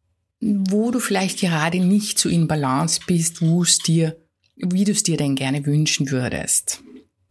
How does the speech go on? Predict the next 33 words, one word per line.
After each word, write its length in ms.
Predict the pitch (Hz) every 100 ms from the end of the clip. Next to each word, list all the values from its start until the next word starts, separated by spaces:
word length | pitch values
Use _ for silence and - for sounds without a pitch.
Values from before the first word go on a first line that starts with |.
| _ - _ _ _ _ _ _ _ _ - - - - -
Und 120 | -
wenn 100 | 202
ich 140 | 247 254
dann 140 | 262
mit 80 | 226
meinen 200 | 202 190
Kundinnen 440 | - 220 220 175
zusammenarbeite, 840 | 165 190 - 139 190 220 208 220 220
dann 160 | 196
geht 160 | - 165
es 100 | 185
natürlich 340 | 190 - 175
um 100 | 175
diese 220 | 160 165
Transformation. 920 | 180 - 147 - 160 131 - 143 131 -
Also 260 | - 127
wenn 380 | 135 160 185 175 _
sie 300 | - - 185
zum 180 | 170 165
Beispiel 420 | 151 151 - 165
in 80 | 160
der 100 | -
Arbeit 320 | 131 156 180
derzeit 320 | 143 139 - 156
bei 180 | 143 - - - -
siebzig, 540 | - 135 262 - 165
achtzig 380 | 156 185 - 185
oder 140 | 165
sogar 180 | 160 151
neunzig 460 | 139 127 214 - -
Prozent 500 | 165 165 - 180 196
ihrer 300 | 170 151 151
Energie 640 | 151 151 - 214 277 269